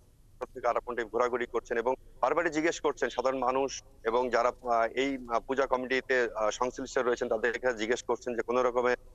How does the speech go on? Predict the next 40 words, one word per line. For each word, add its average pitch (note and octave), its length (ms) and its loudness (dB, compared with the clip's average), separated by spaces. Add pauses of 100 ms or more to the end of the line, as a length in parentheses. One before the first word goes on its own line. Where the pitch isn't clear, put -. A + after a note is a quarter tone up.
(160)
নিরাপত্তা A#2+ 500 2
ব্যবস্থা A2+ 420 2
নিয়ে A#2+ 160 2
কোনো, A#2 280 2
আহ, G#2+ 260 0
সংশয় B2 420 0 (260)
আছে A#2 200 0
কিনা। A2+ 220 0 (360)
এছাড়া E3 340 0
আমরা E3+ 280 2
গত C#3+ 180 0
রাতে D3+ 180 2
আরেকটা C#3+ 300 0
বিষয় E3 240 -4
দেখেছি, D#3+ 320 -4
সেটি D3 240 0
হলো D3 260 2
যে D3+ 180 2 (300)
বিভিন্ন C3+ 260 2
রাজনৈতিক D3 460 0
দলের, C3+ 360 2
আহ, A#2+ 120 2
নেতৃবৃন্দ C#3 500 -2
তারা B2 240 0
কিন্তু B2+ 280 -6
পূজা A#2+ 180 0
মণ্ডপগুলো A2 540 -2
পরিদর্শন - 400 -12
করেছে F2+ 320 -4 (460)
এবং C3 180 2
তারা, C#3 240 2
আহ, A#2+ 500 2 (140)
তাদের C3 280 0
যেই, C3+ 320 2
আহ, A#2 220 4
অভয় B2+ 360 2
সেটি C3+ 280 -2
তারা B2+ 160 2
দিয়েছেন B2 420 0
এবং A#2+ 240 2